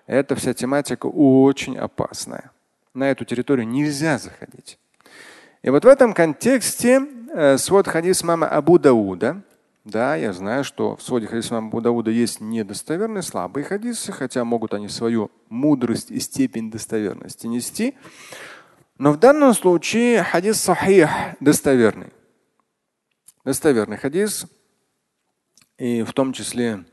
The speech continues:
Альбани так считал. То есть хадис достоверный, сахих. Сорок девять ноль один. <clears throat> От Абу Хурайры. «Сами'ту Расулаллахи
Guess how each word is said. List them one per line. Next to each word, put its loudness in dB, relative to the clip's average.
Альбани 0
так -6
считал. -4
То -2
есть -2
хадис -2
достоверный, 0
сахих. -6
Сорок 2
девять 2
ноль -2
один. -6
<clears throat> -2
От 4
Абу 6
Хурайры. 2
«Сами'ту 2
Расулаллахи 2